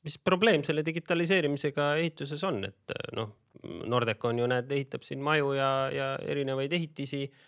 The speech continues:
Nii kui siis mühiseb, äh, majad kerkivad, töö käib, äh, lõpuks maja valmis, äh, võtmed kätte, noh, tehtud. Mis,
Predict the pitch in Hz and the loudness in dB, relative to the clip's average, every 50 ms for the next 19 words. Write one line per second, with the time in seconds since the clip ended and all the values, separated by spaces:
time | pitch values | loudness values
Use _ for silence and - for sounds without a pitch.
0 | _ _ _ _ _ _ - 139 147 139 143 139 151 196 226 214 185 156 147 147 | _ _ _ _ _ _ -4 -2 0 0 2 4 6 6 6 8 6 6 6 6
1 | 135 131 - - - 135 131 135 135 135 131 131 127 123 123 - _ - 104 101 | 4 2 0 0 4 6 6 8 8 6 6 4 2 -2 -8 -14 _ -2 0 0
2 | 95 95 - - 170 175 165 175 - 156 147 143 143 135 - - - - - - | 0 0 0 2 2 2 2 2 0 0 2 2 2 0 0 -6 -14 -8 -4 -2
3 | 107 104 101 92 147 185 190 160 - - - 120 117 117 113 110 110 110 110 - | 0 0 2 4 4 4 4 4 0 -2 -2 -2 0 2 2 0 0 -2 -4 -8
4 | - _ _ _ _ _ - - - - 107 - - - 110 113 123 127 151 185 | -14 _ _ _ _ _ -14 -12 -10 -12 -12 -10 -6 -4 -2 0 0 2 2 2
5 | 196 160 139 135 - - - - - 127 127 127 120 113 104 - - 127 - - | 2 0 0 -2 -2 -2 -4 -2 -2 0 0 0 0 -2 -4 -4 -4 -6 -4 -2
6 | 214 208 - _ _ - 151 147 151 151 156 - - _ _ - - _ _ _ | -4 -4 -4 _ _ 0 0 2 0 -2 -4 -8 -16 _ _ -16 -16 _ _ _
7 | _ _ _ _ - 226 220 - 127 104 - - - - _ _ - 156 156 - | _ _ _ _ 2 2 2 4 0 -2 -2 -8 -20 -20 _ _ -4 -2 -2 -2